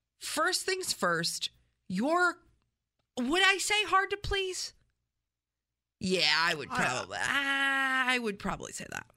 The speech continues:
Speaker 2: Okay, yeah,
Speaker 1: Based
Speaker 2: I think we all
Speaker 1: on,
Speaker 2: are.
Speaker 1: mm,
Speaker 2: I think we're all hard to
Speaker 1: I
Speaker 2: please.
Speaker 1: feel like you have a very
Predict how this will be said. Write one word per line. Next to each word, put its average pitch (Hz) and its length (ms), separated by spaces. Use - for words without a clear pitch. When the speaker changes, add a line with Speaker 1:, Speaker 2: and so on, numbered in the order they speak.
Speaker 2:
Okay, 131 380
yeah, 117 140
Speaker 1:
Based 359 140
Speaker 2:
I 359 40
think - 120
we 349 60
all 330 80
Speaker 1:
on, 311 160
Speaker 2:
are. 269 60
Speaker 1:
mm, 554 1800
Speaker 2:
I - 160
think 165 140
we're 117 80
all 107 100
hard 104 200
to 311 60
Speaker 1:
I 330 80
Speaker 2:
please. 160 140
Speaker 1:
feel 339 160
like 339 200
you 285 100
have 240 160
a 196 180
very 262 640